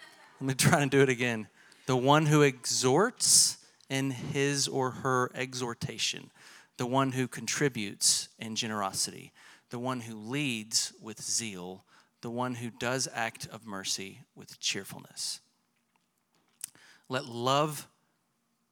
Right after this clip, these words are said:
be genuine. Abhor what is evil.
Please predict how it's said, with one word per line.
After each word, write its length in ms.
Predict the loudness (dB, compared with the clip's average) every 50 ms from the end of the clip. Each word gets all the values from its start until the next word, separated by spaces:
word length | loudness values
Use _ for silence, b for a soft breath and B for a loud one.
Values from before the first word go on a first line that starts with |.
| _ _ _ _ _ _ _ _ -8
be 120 | -8 -6
genuine. 520 | -4 -2 -2 -2 -2 -2 -4 -6 -10 -14 -18 _ _ _ _ _ _ _ _ _ _ _ _ _ _ _ _ _ _ _ _ _
Abhor 400 | -14 -8 -4 0 2 4 4 4
what 140 | 4 2 0
is 160 | 0 -2 -4
evil. 380 | -6 -8 -12 -14 -14 -16 -20 -20